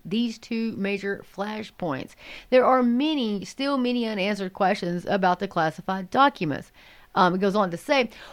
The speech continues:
"Why would the Penn Biden Center have needed classified briefing materials? And why did it take so long to disclose their presence? The timing of the discovery in November, right before the midterm elections, is interesting.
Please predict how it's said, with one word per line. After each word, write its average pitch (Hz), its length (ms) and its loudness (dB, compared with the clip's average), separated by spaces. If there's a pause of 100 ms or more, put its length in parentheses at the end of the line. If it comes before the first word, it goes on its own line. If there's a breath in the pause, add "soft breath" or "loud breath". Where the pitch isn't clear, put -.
"Why 247 320 2
would 466 140 8
the 415 100 2
Penn 285 300 -2
Biden 233 320 4
Center 247 300 2
have 214 180 -2
needed 220 240 -4
classified 214 460 -4
briefing 202 360 -4
materials? 190 480 0 (220 loud breath)
And 220 240 0
why 196 280 0
did 240 120 -6
it 247 100 -2
take 233 160 -4
so 247 120 -2
long 226 220 0
to 240 80 -2
disclose 208 340 -4
their 220 100 -2
presence? 196 540 -6 (160 soft breath)
The - 100 -8
timing 208 380 0
of 208 80 0
the 202 100 0
discovery 196 560 0
in 190 60 0
November, 190 380 0
right 240 240 4
before 302 260 -2
the 277 80 0
midterm 240 340 0
elections, 233 460 -2 (100)
is 262 400 -8
interesting. 262 600 -6